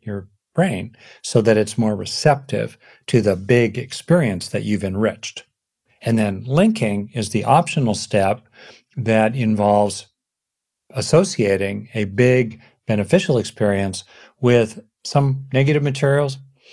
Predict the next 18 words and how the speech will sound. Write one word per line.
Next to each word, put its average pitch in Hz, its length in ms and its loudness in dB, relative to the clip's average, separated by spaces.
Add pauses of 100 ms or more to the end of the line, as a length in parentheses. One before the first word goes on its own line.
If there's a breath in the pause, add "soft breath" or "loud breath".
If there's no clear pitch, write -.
(200 loud breath)
or 110 440 2 (100)
a 117 120 -2
lack, 120 520 2 (200)
something 107 360 -2
missing 127 340 0
deep 107 220 -2
inside 110 380 -2
yourself, 120 480 0 (180)
off 101 220 0
to - 100 -8
the 98 100 -8
side. 95 400 -6 (720 soft breath)
To - 80 -6
be 123 100 0
clear, 120 540 0 (680 soft breath)
the 123 80 2
methods, 117 800 0 (400)
I 139 80 2